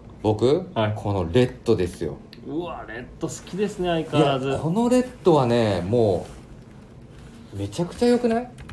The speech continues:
Speaker 2: いや、めちゃめちゃいいですよ。
Speaker 1: これ。あのー、本当に、まずね、今回のこだわりのポイントもたくさんあるんです。で、まあ、前回もね、これパーカーツーになってるから、
Speaker 2: はい。
Speaker 1: 前回のワンも、
Speaker 2: はい。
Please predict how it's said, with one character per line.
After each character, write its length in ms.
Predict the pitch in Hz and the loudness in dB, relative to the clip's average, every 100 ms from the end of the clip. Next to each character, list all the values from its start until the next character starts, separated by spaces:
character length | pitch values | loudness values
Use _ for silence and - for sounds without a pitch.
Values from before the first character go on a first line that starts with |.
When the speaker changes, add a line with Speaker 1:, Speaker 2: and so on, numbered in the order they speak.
| - | -6
Speaker 2:
い 40 | 123 | 0
や、 120 | 120 | 2
め 200 | 135 123 | 2 0
ち 140 | 120 | 2
ゃ 40 | 156 | 2
め 100 | 151 | 4
ち 80 | 151 | 2
ゃ 40 | |
い 120 | 151 | 4
い 20 | |
で 140 | 117 98 | 2 0
す 100 | 95 | -4
よ。 120 | 87 - - - | -8 -10 -20 -18
Speaker 1:
こ 160 | - 104 | -4 0
れ。 280 | 92 90 - - - - 247 | 2 0 -2 -16 -8 2 2
あ 160 | 104 110 | 4 2
の 480 | 107 98 101 98 98 | 2 2 2 2 0
ー、 60 | |
本 260 | 101 175 190 - | 0 0 0 -4
当 120 | 196 | -4
に、 180 | 190 180 | -2 2
ま 240 | 185 233 | 4 4
ず 160 | 202 165 | 2 -2
ね、 200 | 147 - | -2 -2
今 300 | 180 185 180 | 0 0 2
回 140 | 143 | 0
の 80 | 117 | 0
こ 160 | 117 113 | 0 2
だ 80 | 143 | 2
わ 60 | |
り 40 | 160 | 0
の 60 | |
ポ 160 | 151 160 | 0 -2
イ 40 | |
ン 40 | 151 | -2
ト 80 | |
も 80 | 143 | -4
た 160 | - 117 | -2 -4
く 120 | - | -6
さ 320 | - 170 165 | -4 -2 -2
ん 100 | 170 170 - | -4 -8 -8
あ 120 | 143 151 | 2 2
る 120 | 127 | 2
ん 60 | |
で 120 | 87 87 | 0 -4
す。 200 | - - | -6 0
で、 320 | 143 147 139 - - - 202 | 2 2 -2 -14 -20 -12 -2
ま 80 | |
あ、 120 | 151 110 110 | -2 -2 4
前 320 | 208 233 226 | 4 4 2
回 180 | 160 123 | 2 0
も 80 | 98 | 0
ね、 60 | 98 | -2
こ 80 | 135 | -2
れ 60 | |
パ 140 | - 202 | 2 2
ー 40 | |
カ 80 | 117 | 2
ー 80 | 107 | -2
ツ 180 | - 214 | 2 4
ー 40 | |
に 60 | 139 | 4
な 100 | 113 | 0
っ 40 | 92 | -2
て 60 | |
る 80 | 82 | -4
か 80 | 76 | 0
ら、 140 | 85 | -2
Speaker 2:
は 240 | 69 113 95 | -2 -2 -2
い。 100 | 82 95 | -2 0
Speaker 1:
前 240 | 190 180 | 2 2
回 180 | 120 101 | 0 0
の 120 | 90 | 4
ワ 160 | 123 151 | 4 4
ン 120 | 107 | 2
も、 240 | 78 - - | -4 -6 -8
Speaker 2:
は 180 | 107 | -4
い。 80 | 98 | -4